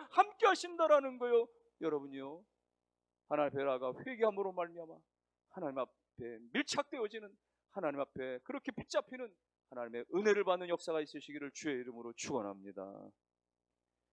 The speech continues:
그러니까 하나님께 가까이 나가는 건 어려운 일 아닙니다.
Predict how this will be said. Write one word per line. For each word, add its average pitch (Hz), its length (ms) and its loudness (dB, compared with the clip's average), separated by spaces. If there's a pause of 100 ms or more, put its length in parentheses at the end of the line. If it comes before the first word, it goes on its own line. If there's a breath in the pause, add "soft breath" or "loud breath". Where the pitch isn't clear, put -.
(220)
그러니까 143 360 -4
하나님께 175 340 -2
가까이 156 340 -2
나가는 139 300 -4
건 131 100 -10
어려운 120 380 -4
일 104 100 -14
아닙니다. 95 260 -18